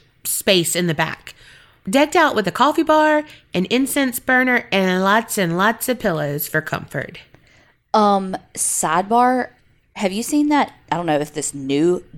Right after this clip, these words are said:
Speaker 2: bug company here that has a
Speaker 1: A termite?
Speaker 2: hearse, that has a hearse
Speaker 1: Mm-hmm.
Speaker 2: with, like, yeah, is it, like, a termite
Speaker 1: Uh-huh.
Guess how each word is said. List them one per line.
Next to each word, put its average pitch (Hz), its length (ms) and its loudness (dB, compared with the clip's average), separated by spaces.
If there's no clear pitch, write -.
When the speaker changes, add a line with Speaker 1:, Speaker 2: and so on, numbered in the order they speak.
Speaker 2:
bug 165 280 4
company 226 400 -2
here 226 360 -4
that 196 160 2
has 180 720 2
a 170 220 4
Speaker 1:
A - 20 -2
termite? 180 300 4
Speaker 2:
hearse, - 360 -2
that 202 100 2
has 214 160 2
a 185 40 0
hearse - 760 0
Speaker 1:
Mm-hmm. 196 420 0
Speaker 2:
with, 214 120 4
like, 202 240 4
yeah, 214 180 6
is 156 100 0
it, - 20 -2
like, 175 160 2
a - 40 -6
termite 196 460 0
Speaker 1:
Uh-huh. 214 160 2